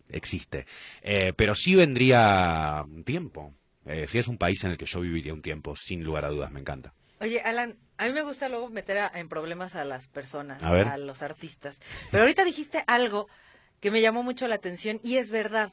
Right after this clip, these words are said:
Speaker 2: que luego muchos de los fans les llevan el regalito, la flor, o en este caso, el muñeco de peluche. ¿Qué se hace con ellos?
Speaker 1: Y yo tengo, debo tener, yo tengo, eh, bueno, eso es un gran problema mío. Yo soy hijo de una madre muy acumuladora.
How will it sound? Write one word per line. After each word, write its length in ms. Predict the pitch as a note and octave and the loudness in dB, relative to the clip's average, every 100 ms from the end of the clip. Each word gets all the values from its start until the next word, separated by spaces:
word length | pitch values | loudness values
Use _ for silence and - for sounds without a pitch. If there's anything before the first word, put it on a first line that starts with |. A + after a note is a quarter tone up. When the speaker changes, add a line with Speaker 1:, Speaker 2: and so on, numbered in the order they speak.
| _ | _
Speaker 2:
que 80 | - | -6
luego 400 | A#3 C4+ D#4 - _ - | -2 -2 -2 -8 _ -12
muchos 440 | C#4 G4 G#4+ A4+ | -6 -4 -2 -2
de 100 | G4+ | -2
los 140 | A#3+ - | -2 -6
fans 400 | G3+ G3 B3 _ _ | -8 -8 -10 _ _
les 220 | F3 G3+ | -10 -8
llevan 360 | F#3+ A#3 A#3 B3 | -4 -2 -2 -4
el 160 | A#3+ G3 | -6 -6
regalito, 680 | F3+ E3+ E3 F#3 - F3+ | -6 -6 -8 -10 -8 -6
la 180 | E3+ D3+ | -6 -6
flor, 540 | - F#3+ F#3+ F3+ F3 E3+ - | -8 -6 0 2 0 -4 -16
o 100 | E3+ | -14
en 80 | F3+ | -14
este 220 | E3+ G3+ | -14 -12
caso, 380 | G3 E3+ G3+ G3+ - | -10 -8 -8 -10 -8
el 160 | F3+ | -8
muñeco 380 | F3 E3 D#3 E3 | -8 -12 -10 -10
de 40 | D3 | -10
peluche. 520 | C#3+ C#3 C#3 - C3 _ _ _ _ _ _ - | -10 -12 -14 -16 -20 _ _ _ _ _ _ -8
¿Qué 120 | A3+ | -4
se 200 | - C#4+ | -2 0
hace 240 | C4+ E4 - | -2 -6 -10
con 220 | A3 F#3+ | -10 -10
ellos? 260 | B3 D#4 A4 C#4 | -8 -2 0 2
Speaker 1:
Y 80 | |
yo 80 | B2+ | 2
tengo, 280 | B2+ C#3 B2+ | 0 0 2
debo 220 | B2 B2 | 6 6
tener, 200 | A#2+ A#2 | 4 0
yo 160 | G#2+ B2+ | 0 4
tengo, 400 | C#3+ C#3 B2+ A2+ G#2+ | 6 8 8 8 8
eh, 140 | G2 F#2 | 6 4
bueno, 260 | F#2+ F#2 | 2 0
eso 240 | G2 F2+ A2+ | -4 -6 -6
es 100 | F#2+ | -2
un 80 | A2+ | 4
gran 180 | A2+ G#2+ | 6 6
problema 380 | G2+ G2 F#2+ F2 | 6 6 4 0
mío. 160 | E2+ | -4
Yo 140 | E2+ G2 | -4 -2
soy 180 | G#2+ G2+ | 2 0
hijo 180 | - F#2+ | 2 2
de 40 | |
una 160 | F2+ F2 | 2 2
madre 260 | F2 F#2 F2 | 2 2 2
muy 140 | F#2 | 0
acumuladora. 600 | F2+ F#2 E2+ E2+ F2+ G#2 | 0 0 0 2 4 2